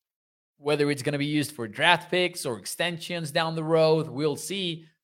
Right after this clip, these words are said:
But there are still some good free agents out there in the market that you could target at linebacker, at defensive line, at many positions. Boom.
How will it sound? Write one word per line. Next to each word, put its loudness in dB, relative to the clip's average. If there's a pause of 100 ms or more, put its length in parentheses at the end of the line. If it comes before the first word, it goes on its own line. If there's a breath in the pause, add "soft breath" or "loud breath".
(340)
But -2
there 10
are 6
still -4
some -6
good -2
free -8
agents -2
out 2
there 2
in -2
the -6
market 0
that -4
you -6
could -6
target 4 (460)
at 0
linebacker, 2 (480)
at -8
defensive -2
line, 4 (480)
at 0
many 2
positions. -2 (240)
Boom. 2